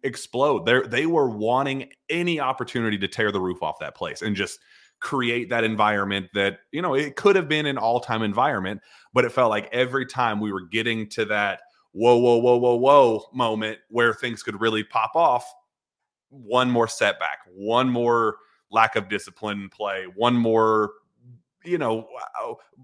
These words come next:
guys pointing at each other going, "Wait, shoot, I thought that was your man." L-, every little detail where they just, they did not have the discipline to string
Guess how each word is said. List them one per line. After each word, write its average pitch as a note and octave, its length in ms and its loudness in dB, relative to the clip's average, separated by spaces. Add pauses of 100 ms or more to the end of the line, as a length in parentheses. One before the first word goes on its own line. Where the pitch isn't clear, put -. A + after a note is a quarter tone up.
(260)
guys C3+ 280 0
pointing C3+ 360 -2
at A#2+ 100 4
each A2+ 160 -4
other A#2+ 120 0
going, A#2 240 0
"Wait, B2 260 2 (420)
shoot, C3 260 -2
I A2+ 60 0
thought B2+ 180 2
that B2 140 0
was G#2+ 120 -2
your C3 140 0
man." G2+ 320 -4 (880)
L-, C3+ 320 -6 (100)
every E3 380 0
little C#3+ 260 2
detail A2 840 -2
where G#2 540 -2 (160)
they A2+ 220 -2
just, A#2+ 340 -8
they B2 280 -4 (400)
did C3 220 -4
not B2+ 320 -6
have A2+ 300 -4
the A#2 80 -8
discipline F#2+ 520 -10
to G#2+ 100 -10
string F#2+ 480 -8